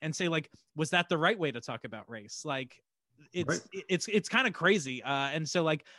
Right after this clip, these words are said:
Speaker 1: I thank the show for letting me even have the ability to criticize it, I think, in the way I do. Um, and I'll also even speak,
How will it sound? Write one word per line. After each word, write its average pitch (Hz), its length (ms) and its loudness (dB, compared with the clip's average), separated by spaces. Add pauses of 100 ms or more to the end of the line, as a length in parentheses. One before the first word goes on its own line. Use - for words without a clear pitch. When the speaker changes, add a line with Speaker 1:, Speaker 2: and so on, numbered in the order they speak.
(120)
Speaker 1:
I 180 140 4
thank 214 320 2
the 196 120 2
show 196 400 6
for 175 280 2
letting 180 300 4
me 185 100 0
even 175 640 -2
have 160 240 -2
the 170 100 0
ability 165 340 2
to 143 80 -6
criticize 143 580 -4
it, 135 180 -10
I 131 100 -8
think, 147 200 -10
in 143 60 -6
the 135 100 -6
way 135 220 -6
I 120 120 -8
do. 143 320 -8 (500)
Um, 143 460 -2 (320)
and 233 120 4
I'll 285 120 6
also 330 240 4
even 247 260 0
speak, - 400 -4